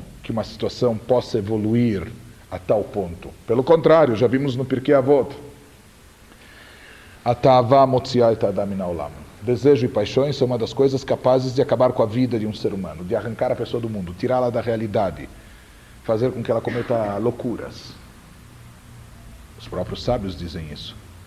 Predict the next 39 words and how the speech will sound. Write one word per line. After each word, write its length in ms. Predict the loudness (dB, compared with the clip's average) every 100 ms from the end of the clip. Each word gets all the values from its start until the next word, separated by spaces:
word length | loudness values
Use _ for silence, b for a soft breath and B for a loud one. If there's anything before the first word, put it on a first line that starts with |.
| -20 -20 B B B -8
Mas 220 | -8 -6
por 160 | -10
que 120 | -6 -6
que 80 |
você 280 | -6 -8 -8
se 120 | -6
rende 360 | -4 -4 -4 -6
às 160 | -8 -10
tavot? 500 | -8 -8 -8 -10 -12 -14
Por 120 | -14 -8
que 100 | -8
que 80 |
você 180 | -8 -10
se 140 | -10 -8
rende 260 | -6 -6
aos 140 | -8 -8
desejos? 640 | -10 -10 -12 -12 -16 -20 -20 B B -16
Por 80 | -8
que 120 | -6
que 80 | -6
você 220 | -8 -6
não 100 | -6
exerce 440 | -6 -6 -6 -8
o 60 | -10
autocontrole? 760 | -10 -12 -14 -10 -10 -10 -12 -16 -20 B B B B
Principalmente 480 | -10 -8 -8 -8 -10
se 80 |
você 260 | -14 -10 -10
tem 340 | -4 -2 0
essa 200 | -4 -8
habilidade, 680 | -10 -10 -12 -10 -12 -12 -16 -20 B B B
você 180 | -14 -14
tem 240 | -6 -6
esse 180 | -6 -10
potencial, 680 | -12 -10 -10 -8 -10 -10 -12 -16 B B B
você 200 | -10 -6
tem 200 | -2 0
essa 180 | 0 -4
capacidade, 800 | -6 -8 -8 -6 -6 -6 -6 -10